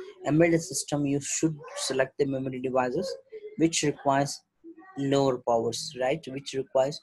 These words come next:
lower power consumptions, right? And the next one, the certain embedded devices may be targeted for operating at extreme environmental conditions like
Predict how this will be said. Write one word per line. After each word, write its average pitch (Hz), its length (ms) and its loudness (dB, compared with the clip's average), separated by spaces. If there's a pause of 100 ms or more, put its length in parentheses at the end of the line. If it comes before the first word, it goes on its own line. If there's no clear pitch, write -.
(400)
lower 143 380 6
power 127 220 6
consumptions, - 800 -6 (580)
right? 120 260 0 (420)
And 143 180 2
the 151 60 4
next - 260 0
one, 160 340 2
the 139 220 2
certain 147 420 2
embedded 160 360 4
devices 147 600 2
may 139 180 2
be 170 220 4 (400)
targeted 143 460 4
for 139 400 2
operating 135 540 0
at 120 160 -6
extreme 156 600 2
environmental 131 760 -2 (100)
conditions 127 560 -4
like 123 180 -4